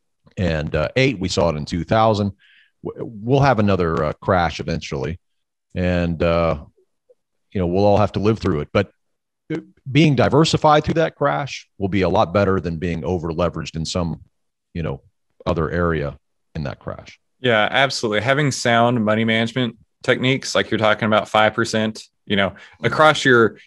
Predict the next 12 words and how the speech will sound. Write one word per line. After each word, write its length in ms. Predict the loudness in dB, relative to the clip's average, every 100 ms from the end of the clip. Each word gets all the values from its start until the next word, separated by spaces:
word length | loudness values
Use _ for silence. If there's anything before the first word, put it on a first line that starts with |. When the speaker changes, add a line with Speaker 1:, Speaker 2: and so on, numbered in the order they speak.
| _
Speaker 2:
your, 440 | 4 4 4 0
your 360 | -2 0 0 -2
crypto 340 | -2 2 2
portfolio, 580 | 2 0 2 2 4 2
and 240 | 0 -4 0
certainly 300 | 2 2 2
not 240 | 0 2
five 200 | 2 2
percent 360 | -2 -4 -4 -4
in 100 | -4
one 220 | -2 -2
place. 560 | 2 4 4 0 -10